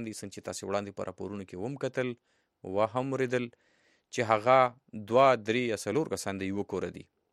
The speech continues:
دغسې د یو غم لړلي کور مشر سره د ډیوه راډیو، آه، بخښنه غواړم، د مشال راډیو خبریال شاهنواز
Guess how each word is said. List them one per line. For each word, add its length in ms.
دغسې 340
د 20
یو 120
غم 200
لړلي 360
کور 260
مشر 380
سره 140
د 80
ډیوه 200
راډیو، 240
آه، 180
بخښنه 300
غواړم، 220
د 140
مشال 300
راډیو 240
خبریال 540
شاهنواز 360